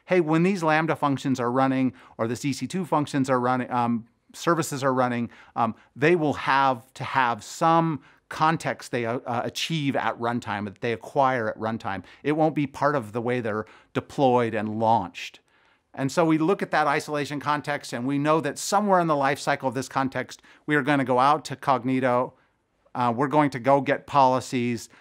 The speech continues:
uh, we're gonna go get, based on your identity, a policy from I A M, and that policy will come back, and that will represent our context for all the interactions here.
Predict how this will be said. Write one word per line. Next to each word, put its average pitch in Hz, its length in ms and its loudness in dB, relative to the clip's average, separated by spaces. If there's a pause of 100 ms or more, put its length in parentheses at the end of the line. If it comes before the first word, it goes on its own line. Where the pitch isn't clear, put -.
(140)
uh, 131 160 4
we're 131 120 2
gonna 139 200 2
go 127 200 4
get, 120 480 0
based 135 200 -4
on 135 140 0
your 135 180 2
identity, 127 440 0
a 107 60 -6
policy 165 580 2
from 117 200 -2
I 110 180 0
A 135 100 0
M, 156 240 2
and 120 80 0
that 117 160 -2
policy 135 400 2
will 110 160 -2
come 113 220 -4
back, 120 420 -2 (320)
and 123 160 -2
that 139 160 0
will 135 340 2 (160)
represent 131 540 -4
our 110 140 -4
context 175 800 -6 (240)
for 139 240 2
all 127 240 4
the 123 180 -2
interactions 117 600 -2
here. 90 260 -12